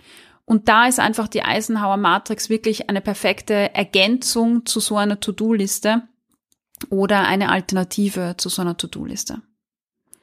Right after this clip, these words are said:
Eine andere Variante, die du machen könntest, wenn du so eine To-Do-Liste hast, ist,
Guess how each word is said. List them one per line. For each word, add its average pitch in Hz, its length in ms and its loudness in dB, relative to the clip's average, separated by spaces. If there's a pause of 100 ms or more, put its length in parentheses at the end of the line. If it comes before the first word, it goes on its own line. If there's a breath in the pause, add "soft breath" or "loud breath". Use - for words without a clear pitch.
(1160 soft breath)
Eine 226 140 4
andere 240 380 4
Variante, 202 500 4
die 208 80 0
du 202 80 -2
machen 202 380 2
könntest, 202 560 -2
wenn 196 100 0
du 196 80 -4
so 202 140 -2
eine 190 120 -4
To-Do-Liste 208 760 0
hast, 190 300 -4
ist, 196 300 -4